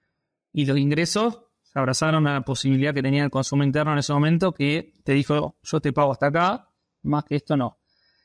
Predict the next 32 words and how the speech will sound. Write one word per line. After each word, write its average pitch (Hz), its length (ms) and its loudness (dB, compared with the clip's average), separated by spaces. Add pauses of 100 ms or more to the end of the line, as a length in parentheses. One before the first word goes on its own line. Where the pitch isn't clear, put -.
(300)
La 165 140 -2
ganadería, 208 680 0 (140)
también 160 340 0
para 139 160 0
mezclar 143 220 0
un 165 80 0
poco 190 140 2
de 156 40 0
contexto 160 500 -2
con, 135 380 -2 (160)
con 139 160 -4
cuestiones 147 320 -2
más 151 80 0
estructurales, 156 560 0
tiene 208 220 2
la 180 100 0
particula-, 147 500 -4
tiene 220 200 0
particularidades 156 680 0
que 170 140 0
otros 170 200 0
activos 165 340 0
no 151 120 2
tienen, 135 360 0 (440)
que 185 100 0
es 190 60 4
la 175 140 0
carne. 139 460 -2 (540)
La 139 120 -2
carne 196 240 2
es 202 60 -8
perecedera 190 800 0